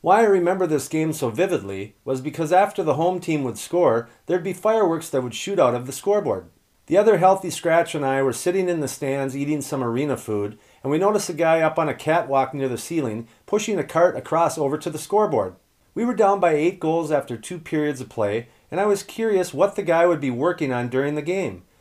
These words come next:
So I asked the arena staff person who was standing behind me what was going on. She said, "Reloading the fireworks in the scoreboard. It only holds enough for eight goals, so the guy is restocking it for the third."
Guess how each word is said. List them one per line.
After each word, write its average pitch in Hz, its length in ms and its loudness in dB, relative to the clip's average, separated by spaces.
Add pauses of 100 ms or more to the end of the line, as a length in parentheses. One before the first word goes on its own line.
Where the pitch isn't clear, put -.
So - 140 -2
I 147 80 2
asked 196 320 -2
the 180 100 -4
arena 175 300 0
staff 185 460 0
person 127 380 -2
who 135 80 -2
was 131 120 -2
standing 160 380 -4
behind 147 420 -2
me 110 160 -4
what 131 220 0
was 165 160 -4
going 151 240 0
on. 170 320 -2 (340)
She - 160 -6
said, 135 400 2
"Reloading 226 460 6
the 226 80 0
fireworks 220 580 6
in 202 60 -4
the 190 80 -2
scoreboard. 165 640 2 (360)
It 117 100 -2
only 190 200 4
holds 190 300 4
enough 196 260 0
for 170 80 -2
eight 190 240 2
goals, 180 460 6 (120)
so - 140 -8
the 127 100 -2
guy 165 220 6
is 147 160 4
restocking 190 640 0
it 143 140 -2
for 156 100 -6
the 151 100 -4
third." 165 420 2